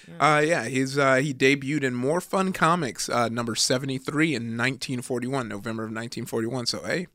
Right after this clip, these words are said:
Speaker 2: just hit that anniversary. Uh, <laughs> uh, and he was, like, a backup feature in D C's anthology titles. And he later ended up starring in several volumes of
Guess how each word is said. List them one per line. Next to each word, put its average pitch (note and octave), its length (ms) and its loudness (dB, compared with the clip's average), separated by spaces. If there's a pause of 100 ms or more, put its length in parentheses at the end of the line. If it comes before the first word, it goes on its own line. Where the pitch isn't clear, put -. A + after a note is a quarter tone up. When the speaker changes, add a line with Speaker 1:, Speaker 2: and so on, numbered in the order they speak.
(480)
Speaker 2:
just - 140 -2
hit - 160 0
that A#2+ 140 2
anniversary. B2+ 680 -2 (400)
Uh, C3+ 180 4 (300)
<laughs> A#3 560 6 (480)
uh, E3 300 6
and F3+ 180 2
he F#3+ 60 2
was, F#3 200 2
like, F#3+ 240 6
a F3+ 120 10
backup D3+ 480 4
feature D3 400 0
in B2+ 80 -2
D B2 160 -2
C's A#2+ 260 -2
anthology A#2 640 0
titles. G#2 480 -6
And G#2 200 -6 (280)
he C3 120 0
later D3+ 440 4
ended D3 280 -4
up C3+ 80 -2
starring C#3 480 2
in B2 200 -6
several D3+ 320 4
volumes C3 640 4
of A#2 260 -2